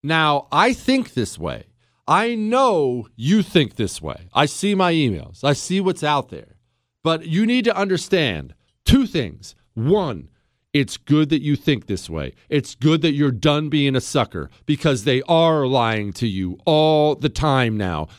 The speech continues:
They're lying to you so they can destroy you and freeze you out of society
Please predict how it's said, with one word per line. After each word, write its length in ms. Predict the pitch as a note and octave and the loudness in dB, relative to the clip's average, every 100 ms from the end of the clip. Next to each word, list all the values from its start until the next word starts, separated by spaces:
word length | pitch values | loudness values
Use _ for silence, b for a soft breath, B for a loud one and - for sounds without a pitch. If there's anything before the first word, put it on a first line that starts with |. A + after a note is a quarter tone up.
| _ | _
They're 160 | C#3+ | 0
lying 480 | B2 C3+ D3+ E3+ F3+ | 2 2 2 2 -2
to 100 | D3+ | -2
you 380 | F#3 F3+ F#3 G3+ B | -2 0 -2 -2 B
so 220 | - D#3 D3 | -4 0 0
they 120 | D3 | 0
can 140 | D3+ | -2
destroy 540 | B2+ - - F3 F#3 G3 | -4 -6 -4 0 2 2
you 440 | F3+ F#3 F#3+ G3 B - | 0 -2 0 -2 B -4
and 200 | C#3 - | -2 -2
freeze 480 | - F#3 G#3 E3 | -2 0 2 0
you 180 | G#3 G3+ | 0 2
out 200 | F#3 F#3+ | 2 2
of 100 | F#3 | 0
society 760 | - F3+ F#3+ E3+ E3+ E3+ F3+ | -2 -2 0 2 2 2 0